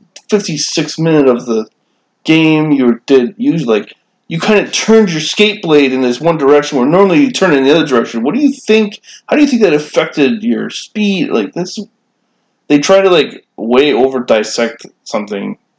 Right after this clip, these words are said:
that probably was just him fucking catching an edge. And, like, I don't know, they just, I don't know what they expect from, from the players are, you can get, like, a seventy-minute response about, like,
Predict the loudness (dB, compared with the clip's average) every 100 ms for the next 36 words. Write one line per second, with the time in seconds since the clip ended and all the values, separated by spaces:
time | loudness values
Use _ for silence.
0 | _ 0 0 2 0 0 -2 -6 -6 -8
1 | -6 -8 -6 -6 -6 -6 -4 -4 -6 -14
2 | -18 _ _ _ -8 -6 -8 -12 _ _
3 | _ _ _ _ _ _ _ _ _ _
4 | _ _ _ _ _ _ _ _ -12 -12
5 | -10 -10 -10 -12 -18 _ _ _ _ _
6 | -20 -2 0 2 2 0 0 -2 -2 -4
7 | 0 0 -2 -8 -6 -6 -10 -16 -6 -4
8 | -4 -8 -12 _ _ _ -12 -4 2 2
9 | 2 -4 -8 -10 -12 -10 -8 -4 2 2
10 | 4 2 0 -6 -4 -2 0 0 0 -2
11 | -4 -8 -4 -4 -4 -4 -2 -2 -2 -4
12 | -6